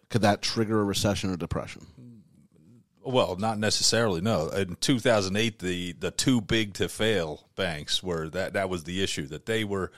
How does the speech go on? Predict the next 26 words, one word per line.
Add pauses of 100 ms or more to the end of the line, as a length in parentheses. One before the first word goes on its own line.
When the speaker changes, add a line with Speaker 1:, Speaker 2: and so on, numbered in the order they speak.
(200)
Speaker 2:
they
would
have (140)
collapsed
the
world
economy
if
they
went
under. (420)
So
that
was
the
big
issue
then. (680)
Charlie
Tuna
going
out
of
business
isn't
gonna